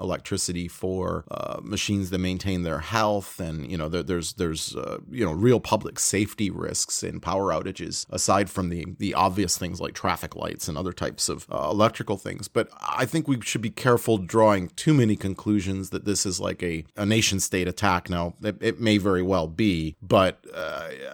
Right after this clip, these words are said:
my understanding I've seen in the media, and certainly some folks I know from the Ukraine have s-, confirmed that it's not unusual for there to be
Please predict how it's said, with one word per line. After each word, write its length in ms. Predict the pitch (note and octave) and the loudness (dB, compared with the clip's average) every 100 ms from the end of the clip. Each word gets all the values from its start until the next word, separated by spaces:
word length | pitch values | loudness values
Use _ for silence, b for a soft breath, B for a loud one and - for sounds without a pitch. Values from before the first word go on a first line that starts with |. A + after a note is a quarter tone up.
| - | -6
my 340 | A#2 A2+ A2+ | 2 6 6
understanding 520 | G#2+ F#2+ - G2+ G2 | 4 2 0 0 0
I've 100 | F#2 | -2
seen 220 | - G#2+ | 0 0
in 80 | G2+ | 0
the 80 | F#2+ | 0
media, 420 | G2+ G2+ G2+ F#2 | 0 2 2 2
and 120 | F2 | -2
certainly 360 | E2 G#2 G#2 G#2 | -2 -4 -2 -4
some 160 | - F#2 | -4 -2
folks 260 | G2+ F2+ | 0 0
I 180 | E2 G2 | 0 0
know 180 | G2+ F#2 | 0 -2
from 180 | - F#2 | -2 -2
the 60 | |
Ukraine 440 | F2+ F2+ G2+ F#2 F2+ | -2 -4 -2 -2 -2
have 100 | E2 | -6
s-, 140 | - | -10
confirmed 680 | - F2+ F2 C3+ A#2 F#2+ F2+ | -6 -6 -2 2 2 2 2
that 200 | F#2 - | 0 0
it's 220 | G#2 G2+ - | -4 -4 -2
not 340 | E3 G3+ G3 | 2 2 2
unusual 800 | D#3 C3+ A#2+ A2+ A#2+ G#2 G#2 G2 F#2+ | 2 2 2 2 4 2 0 -2 -4
for 280 | - G2+ | 0 2
there 200 | G2 F#2+ | 2 0
to 140 | F2+ F#2 | 0 -4
be 420 | F2 A2+ G2+ F2+ | -2 0 0 -2